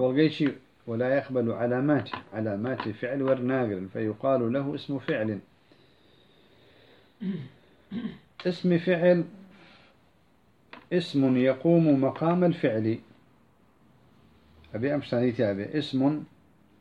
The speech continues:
يقوم مقام الفعل في المعنى.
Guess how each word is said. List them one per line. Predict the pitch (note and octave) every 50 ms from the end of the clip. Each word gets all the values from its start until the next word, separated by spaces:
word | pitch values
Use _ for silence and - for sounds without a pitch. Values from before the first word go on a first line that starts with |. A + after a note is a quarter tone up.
| _ _ _ _ _ _ _ _ _ _ _ _ _ _ _ - - - - - -
يقوم | A#2+ A#2 A2+ - - D3 D3 C#3 C3+ A#2+ A#2 A2+
مقام | A#2 A2+ - C3+ C3+ C#3 C#3 B2+
الفعل | A#2 A2 - - C#3 B2+ D3 D3 D#3+ E3 D#3 - - _ _ _ _ _ _ _ _ _ _ _ _ _ - - _ _ _ _ _ _ _ _ _ _ _ _ _ _ _ _ _ _ _ _ _ _ _ _ _ _ _ _ _ _ _ _
في | - B2+
المعنى. | B2 B2+ C#3 C#3 A#2+ A2 G2+ G2 F#2